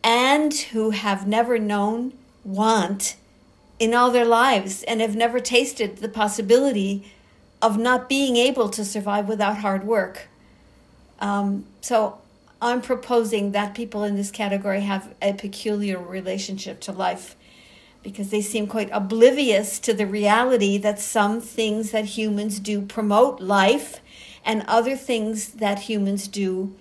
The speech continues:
destroy life. And there's a need to distinguish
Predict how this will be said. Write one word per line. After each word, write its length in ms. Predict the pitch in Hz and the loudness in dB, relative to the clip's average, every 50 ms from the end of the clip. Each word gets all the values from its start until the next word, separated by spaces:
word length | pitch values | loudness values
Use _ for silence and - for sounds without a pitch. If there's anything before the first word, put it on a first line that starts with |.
| _ _ - _ - - _ _ - | _ _ -20 _ -20 -20 _ _ -4
destroy 640 | - 247 240 - - - - 220 233 233 233 226 214 | -2 -2 0 -2 -4 -4 0 4 6 6 6 6 4
life. 520 | 190 185 170 156 170 190 196 - - - - | 0 -2 -4 -4 -6 -8 -10 -12 -14 -10 -6
And 160 | 214 214 208 | -4 -2 0
there's 220 | 220 220 214 220 | 0 0 0 -2
a 180 | 226 220 214 196 196 - - _ _ _ _ _ _ _ - | -2 -2 -2 -4 -6 -10 -18 _ _ _ _ _ _ _ -12
need 800 | 196 196 214 233 247 269 285 294 262 233 202 196 196 208 190 - | -8 -6 -2 0 0 2 2 2 2 0 -2 -4 -6 -8 -8 -8
to 140 | - - 233 | -6 -4 -4
distinguish 840 | 202 214 233 - - - - 233 240 247 226 214 202 190 190 - | -2 -2 -2 -4 -4 -4 -2 0 0 0 0 0 -2 -2 -4 -6